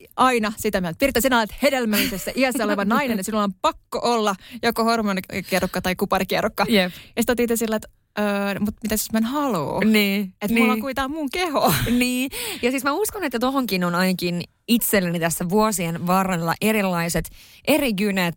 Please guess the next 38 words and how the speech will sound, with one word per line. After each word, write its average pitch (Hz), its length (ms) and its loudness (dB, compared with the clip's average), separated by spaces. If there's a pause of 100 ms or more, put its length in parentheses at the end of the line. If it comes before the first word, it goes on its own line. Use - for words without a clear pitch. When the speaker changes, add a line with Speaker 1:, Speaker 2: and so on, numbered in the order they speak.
Speaker 2:
ja 175 180 2
näin 170 200 0
poispäin. 165 440 0
Ja 160 80 0
sit 165 140 -2
tässäkin 185 340 0
tosiaan 160 340 -2
se, 170 80 0
että 156 120 -2
mä 170 80 2
oon 156 100 0
aina 220 180 2
käynyt 185 240 0
jossain 160 340 -2
yksityisellä, 180 640 -2 (420)
ää, 175 280 2
gynellä. 175 600 0
Ja 170 180 -2
tota, 170 380 0 (100)
sit - 140 -6
se, 269 140 2
että 247 120 0
on, 233 200 0
ne 226 60 2
on 247 140 0
vaihtunut 247 440 -2
kuitenkin 165 400 -4
ne 156 80 -4
itse 160 220 -4
gynet, 165 440 0 (300)
niin 220 80 4
siinä 285 160 4
huomaa, 311 460 2
että 165 160 -6
miten 185 280 0
heilläkin 190 400 0
voi 165 220 2
olla 165 180 0